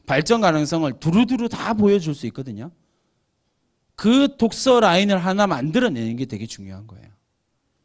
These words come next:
그런 의-, 의지를 가지고 좀 해줬으면 좋겠어요. 자, 자소서를 어떻게 쓸 것이냐에 대한 고민이 되게 많을 거예요. 이제 선생님이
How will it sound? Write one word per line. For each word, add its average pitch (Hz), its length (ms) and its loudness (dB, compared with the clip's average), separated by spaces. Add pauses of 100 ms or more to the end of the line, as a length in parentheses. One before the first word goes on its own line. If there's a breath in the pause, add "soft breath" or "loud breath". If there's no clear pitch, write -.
(600)
그런 190 360 0
의-, 127 240 -4 (220)
의지를 165 380 -2
가지고 175 600 -6 (300 loud breath)
좀 123 160 -8
해줬으면 135 480 -6
좋겠어요. 98 560 -12 (560)
자, 127 500 -6 (1120 soft breath)
자소서를 285 460 4
어떻게 214 200 0
쓸 233 160 -2
것이냐에 226 640 2
대한 160 220 -2
고민이 185 260 -2
되게 147 140 0
많을 139 260 -2
거예요. 139 260 0
이제 113 200 -8
선생님이 160 600 -2